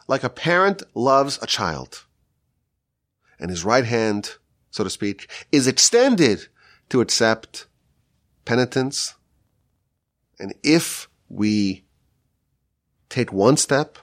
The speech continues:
one small step, he will eagerly reach out to embrace us.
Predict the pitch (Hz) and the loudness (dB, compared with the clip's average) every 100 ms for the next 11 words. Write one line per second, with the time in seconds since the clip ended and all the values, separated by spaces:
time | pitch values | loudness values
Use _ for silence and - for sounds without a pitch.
0 | _ 113 117 117 120 143 - 165 170 - | _ -2 -2 0 0 0 -4 -8 -8 -20
1 | _ _ _ _ _ _ _ _ _ _ | _ _ _ _ _ _ _ _ _ _
2 | _ _ _ _ _ - 120 120 117 - | _ _ _ _ _ -8 -2 -2 -4 -8
3 | 95 101 95 95 90 _ _ _ _ - | -4 0 0 -2 -10 _ _ _ _ -4
4 | 160 160 123 104 95 87 - _ _ _ | 2 4 4 4 2 -4 -10 _ _ _
5 | 85 110 107 101 87 90 90 76 71 71 | -2 0 2 2 0 0 -2 -2 -2 -2
6 | - - - - | -2 -2 -2 -2